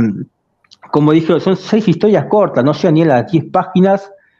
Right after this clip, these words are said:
y eso creo que es lo más destacable, la contundencia de explicarte algo en pocas páginas. Es lo que habla muchas veces Hercho del sector, de esto de, de, de, de la secuencia narrativa.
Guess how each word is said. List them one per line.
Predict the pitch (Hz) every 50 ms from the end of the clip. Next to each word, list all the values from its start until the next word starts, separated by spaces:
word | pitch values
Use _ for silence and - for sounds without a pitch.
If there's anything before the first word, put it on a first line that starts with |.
| _ _ _ -
y | - 135 139
eso | 170 - 240 247 - 247 208
creo | - 185 190 175
que | 175
es | 160
lo | 165
más | 185 185
destacable, | 175 - - 147 139 190 180 147 127
la | 123 120 117
contundencia | - 151 143 139 143 143 143 160 190 226 226 - 190
de | 147 135
explicarte | 143 - 135 135 - 185 175 180 - 180
algo | 190 196 202 196 - -
en | 131 123
pocas | - 208 202 - 131 -
páginas. | - 180 160 - - - 107 104 95 - - _ _ _ _ _ _ _ _ _ -
Es | 139 135
lo | 147 147 143
que | 143
habla | 147 156 147
muchas | 135 139 147 143 147 139 139
veces | 151 151 - 160 - -
Hercho | 151 151 160 151 - - 131 120
del | 110 107 104
sector, | - 117 113 - 160 160 143
de | 127
esto | 120 120 - 131 113
de, | 110 107
de, | 98 104 101
de, | 101 101 - - 101 101 101 - - - - - - _ _ _
de | - - 113
la | 107 104
secuencia | - - 110 - 135 139 135 135 - 127
narrativa. | 117 117 117 120 117 117 - 180 185 180 165 123 107 -